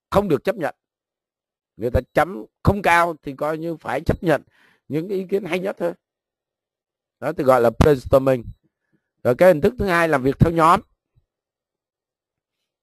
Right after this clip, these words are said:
Làm việc theo nhóm thì các anh chị biết rằng là hiện nay thì cái quản lý theo chức năng,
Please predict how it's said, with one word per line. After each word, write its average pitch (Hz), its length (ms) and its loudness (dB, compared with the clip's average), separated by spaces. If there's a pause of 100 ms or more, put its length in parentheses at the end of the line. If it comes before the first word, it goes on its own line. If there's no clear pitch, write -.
(160)
Làm 123 120 -8
việc 139 160 -2
theo 160 120 2
nhóm 165 280 0
thì 190 120 0
các 160 100 2
anh 165 140 0
chị 120 180 -8
biết 160 220 0
rằng 127 200 -2
là 120 260 -2 (420)
hiện 131 200 -6
nay 151 240 -6
thì 135 140 0
cái 175 160 -2
quản 101 180 2
lý 165 240 2
theo - 140 0
chức - 260 -4
năng, 185 280 2